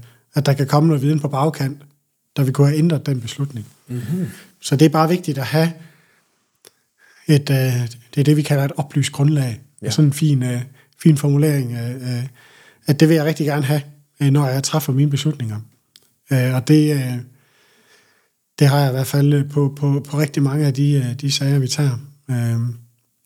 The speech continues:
Speaker 1: og det, øh, det handler også om disciplin, og om at bruge tid på at læse sig ind i sager, udover at, øh, være til konferencer og holde, høre oplæg. Og så også at bruge tid på at læse de mange høringssvar, der kommer ind på, øh, på, på nogle af de sager, der fylder meget.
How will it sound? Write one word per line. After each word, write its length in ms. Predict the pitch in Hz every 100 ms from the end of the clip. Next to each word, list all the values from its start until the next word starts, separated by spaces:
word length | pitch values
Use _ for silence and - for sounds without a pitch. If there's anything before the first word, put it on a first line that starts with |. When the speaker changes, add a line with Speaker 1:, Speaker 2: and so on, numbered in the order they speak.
| -
Speaker 1:
og 120 | 143
det, 240 | 156 156 151
øh, 120 | 131 131 - _ _ _ _
det 80 | 156
handler 200 | 143 160
også 180 | 156 156
om 60 | 143
disciplin, 560 | 143 - - 180 120 - -
og 100 | 143
om 220 | 151 170
at 260 | 139 135
bruge 160 | - 143
tid 220 | 139 170 - -
på 180 | 160 147
at 60 | 131
læse 240 | 143 139
sig 140 | - 156
ind 100 | 170
i 120 | - 139
sager, 360 | 147 147 156 135 -
udover 500 | 165 147 139 110 - _ _ _ -
at, 340 | 135 127 123
øh, 80 | 123
være 100 | 131
til 120 | 131
konferencer 520 | 131 139 139 135 151 131
og 80 |
holde, 260 | 123 143 170
høre 140 | 139
oplæg. 420 | 143 160 151 131 - - - - - - _ _
Og 120 | 135
så 60 | 156
også 140 | 165
at 60 | 139
bruge 120 | 143
tid 200 | 143 175
på 140 | -
at 60 | 156
læse 260 | 151 175 -
de 60 |
mange 220 | 143 151
høringssvar, 540 | 147 160 165 147 123 110 -
der 60 |
kommer 220 | 139 143 147
ind 140 | 165 - _ -
på, 180 | 147 135
øh, 140 | 127
på, 260 | 117 143 127 117
på 60 | 131 127
nogle 140 | 143
af 80 | 147
de 80 | 143
sager, 300 | 156 151 151
der 60 |
fylder 240 | - 147 151
meget. 320 | 143 143 151